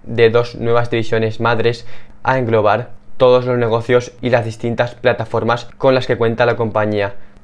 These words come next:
En una carta dirigida a los propios empleados de la multinacional, era su actual presidente, Daniel Zhang, quien se encargaba de detallar la reestructuración que ha pasado a darse dentro del modelo de negocio de Alibaba.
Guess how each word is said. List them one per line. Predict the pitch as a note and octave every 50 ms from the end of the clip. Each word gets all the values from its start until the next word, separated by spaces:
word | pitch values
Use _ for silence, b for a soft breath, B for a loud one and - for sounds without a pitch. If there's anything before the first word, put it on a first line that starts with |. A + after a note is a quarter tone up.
| - - -
En | A2+ A2+
una | A2+ A#2+ A#2
carta | B2 A#2+ A#2 - A2+ G#2
dirigida | F2+ G#2 G2 G2+ - - A#2 G#2+ A2 G#2
a | - - A2 G#2+
los | G#2 - -
propios | - A#2+ A#2 A2+ A#2+ A#2+ A2+ - - - - -
empleados | - A#2+ A2+ G#2+ A2+ A2+ A2 A2 G#2+ G2+ G2+ - -
de | - A2 A2+ A2
la | G#2+
multinacional, | G#2+ G#2+ G#2 G#2+ G#2+ G2+ - - G#2+ G#2 G#2+ A2+ A2+ B B B B B B B -
era | C3 C3 B2
su | A#2 - A#2+
actual | A2 - - A2 A2 A2 A2+ G#2+ - - - - - - - -
presidente, | - A#2 - - B2 A#2 A2+ A2 A2 G#2 - -
Daniel | G2 A2 A2+ A#2 A#2 A2
Zhang, | - - A#2 A2+ A2 - - - - - - -
quien | - - C3 -
se | - C3
encargaba | A#2+ A#2 A2+ A2 A2 A2 A2+ A#2 G#2+
de | A2 B2 B2+
detallar | B2+ A#2+ A2+ G#2 G2+ G2+ G#2 G#2+ A2+ B B B B B B -
la | A#2+ B2 B2+
reestructuración | C3 B2 - B2+ A#2+ G#2+ A2+ A2 G#2+ G#2+ - A2+ A2 A2+ A2+ A2+ -
que | - A#2+
ha | A2+ A2+ -
pasado | A#2 A2+ - A2 G#2+ A2 A#2+ A2+ -
a | A2+ A2+
darse | A2 A2+ A2+ - - A#2+ A2+ -
dentro | - - A#2+ A#2 A#2+ A#2 B2+ B2
del | A#2 A2+
modelo | A2 G#2+ A2 A2+
de | A#2 A2
negocio | G2+ G#2 G#2 - B2+ B2 B2 B2 B B B B
de | - G#2+ A2
Alibaba. | G2+ G#2+ A2 G#2 F#2+ F#2+ F#2 F#2+ G2